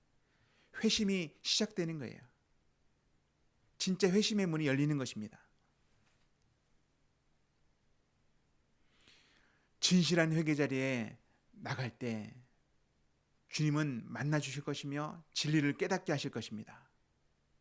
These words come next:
종교적인 외형이 점점 많아지는 것, 그것 때문에 그 안에서 우-, 안전함을 찾는 것이 아니라 살아계신 주님을 만날 때 복음 안에서 능력 있는 삶을 살게 될 줄로 믿습니다.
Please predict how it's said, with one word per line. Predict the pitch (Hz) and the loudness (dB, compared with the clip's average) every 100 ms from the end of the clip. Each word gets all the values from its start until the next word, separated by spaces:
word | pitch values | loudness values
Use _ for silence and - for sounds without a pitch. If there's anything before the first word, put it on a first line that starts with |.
| _ _ _ _ _ - | _ _ _ _ _ -4
종교적인 | 156 160 160 156 160 | 2 6 6 6 4
외형이 | 151 151 151 | 4 2 0
점점 | 139 143 147 | -2 0 0
많아지는 | 131 135 131 127 123 | 2 0 0 -2 -4
것, | 120 127 - _ _ _ _ _ _ | -2 -2 -4 _ _ _ _ _ _
그것 | - - 156 | -4 2 2
때문에 | 160 147 147 151 131 - _ | 2 0 2 0 -2 -6 _
그 | - 156 | -2 2
안에서 | 131 147 147 143 | 4 2 2 0
우-, | 131 - | 0 -4
안전함을 | - 143 147 151 139 | -2 0 4 4 2
찾는 | 131 139 131 | -2 -6 -6
것이 | 123 - | -6 -6
아니라 | 110 113 135 113 - _ _ _ _ _ _ _ _ _ _ - | -6 0 0 0 -6 _ _ _ _ _ _ _ _ _ _ -20
살아계신 | - - 214 220 208 202 | -12 -2 2 4 2 0
주님을 | 175 165 156 | 0 0 0
만날 | 147 120 113 | 0 0 -2
때 | 104 120 110 101 131 _ _ _ - | -4 -6 -6 -8 -16 _ _ _ -2
복음 | 151 139 143 | 0 2 2
안에서 | 123 120 110 120 117 107 - _ - | 2 0 -4 -4 -6 -8 -14 _ -6
능력 | 131 156 160 | 0 2 2
있는 | 139 131 | 0 -4
삶을 | 123 123 117 131 196 - _ - | -6 -6 -4 -4 -4 -10 _ -14
살게 | - 160 143 | -6 -2 -2
될 | 117 | -2
줄로 | 110 113 165 254 - | -2 0 0 -2 -10
믿습니다. | - 131 - 107 - | -6 -6 -6 -8 -12